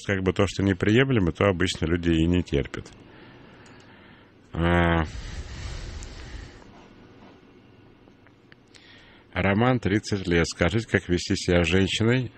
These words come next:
в скобочках «моя жена», у которой резко и часто меняется настроение с неоправданно возбужденного до полярно-депрессивного. Из-за этого ежедневные конфликты, не признают своих даже очевидных ошибок. Как быть?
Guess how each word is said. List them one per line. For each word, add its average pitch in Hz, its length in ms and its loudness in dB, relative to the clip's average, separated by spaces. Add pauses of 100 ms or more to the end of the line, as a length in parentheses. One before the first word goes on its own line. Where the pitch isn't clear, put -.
(140)
в - 60 -20
скобочках 92 600 -2
«моя 92 300 4
жена», 90 460 0 (840)
у - 80 -2
которой 95 580 2
резко 90 520 0
и 82 40 0
часто 107 460 -2
меняется 87 520 0
настроение 90 500 0
с - 100 -10
неоправданно 82 640 0
возбужденного 80 800 0
до 80 120 0
полярно-депрессивного. 80 1300 0
Из-за 73 180 2
этого 90 260 0
ежедневные 73 580 -2
конфликты, 104 640 -2 (580)
не 90 100 2
признают 85 500 0
своих 95 340 0
даже 85 260 0
очевидных 80 500 -2
ошибок. 69 500 -2
Как 90 260 0
быть? 69 320 -2